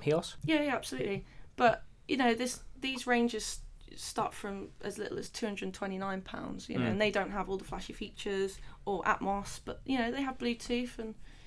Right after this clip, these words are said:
Speaker 2: anyone that just wants a, you know, cheap way to get in that's got space, maybe to choose one over a soundbar,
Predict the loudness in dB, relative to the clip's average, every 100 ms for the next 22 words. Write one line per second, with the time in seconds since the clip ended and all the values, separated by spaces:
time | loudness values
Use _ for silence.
0 | -12 0 4 6 4 0 -4 -6 -8 -2
1 | -4 -4 -8 -10 -12 -10 -8 -2 0 0
2 | -4 -4 -6 -2 0 2 0 -2 -4 -4
3 | -2 -2 -4 -6 -6 -6 0 0 2 -2
4 | -4 -6 -6 -8 -10 -6 -4 -4 -4 -4
5 | -4 -8 -8 -6 -4 -4 -4 -6